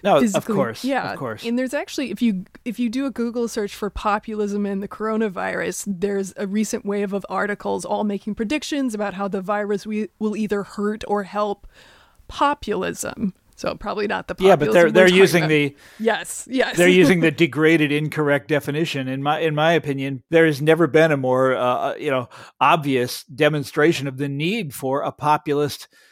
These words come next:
Speaker 1: system. What, just
Speaker 2: Absolutely.
Speaker 1: ask yourself, what would a, what, what would a populist medical system look like? It, it would, <laughs> it would be a system that, you know, where everybody got health care.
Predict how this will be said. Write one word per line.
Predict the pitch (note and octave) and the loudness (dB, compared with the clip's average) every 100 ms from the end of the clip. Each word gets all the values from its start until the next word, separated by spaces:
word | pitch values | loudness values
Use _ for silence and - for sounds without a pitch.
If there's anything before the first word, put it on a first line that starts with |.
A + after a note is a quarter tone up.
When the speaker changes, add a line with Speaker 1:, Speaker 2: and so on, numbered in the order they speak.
| _ _ _ | _ _ _
Speaker 1:
system. | - A#3 - C#3 - - | 0 0 0 -6 -6 2
What, | G#3 | 2
just | G#3 | 4
Speaker 2:
Absolutely. | G3+ A#3+ A3+ | 0 4 4
Speaker 1:
ask | B3 F#3 | 2 0
yourself, | - C#3 | 0 0
what | E3+ D4+ | 2 2
would | B3 | 4
a, | |
what, | F#3 A#3 - - F3 | 6 4 4 -4 -2
what | C4+ | 0
would | E4 | 0
a | |
populist | - A3+ B3 B3 G3 - | 2 2 2 2 0 -2
medical | D3 F3+ C4 C#3+ | 0 0 0 -2
system | C3 D3+ - D3+ | -4 -6 -6 -2
look | F3+ C4 - | -2 -2 -4
like? | B2 A2 - _ | -6 -6 -10 _
It, | F#3 - | -6 -4
it | C4 | 2
would, | A3 B3 | 4 4
<laughs> | |
it | - - - | 2 0 0
would | B3 - | -2 -2
be | D4 | 2
a | B3 | 2
system | - B3+ - B3 E3+ | 4 2 2 2 2
that, | E3 - E3+ - D#3+ | 0 -2 -6 -6 -2
you | E3+ | 0
know, | D3 C#3 F3 - A#3 A3+ F3 | 2 2 2 -4 -6 -4 -2
where | D3 D#3 E3 - | 4 6 6 4
everybody | E3+ F#3 F#3+ D3 C#3 | 2 4 4 4 2
got | D3+ D#3+ | 4 4
health | D#3 F#3+ - | 4 2 2
care. | C3+ G#2+ G2+ | -6 -8 -10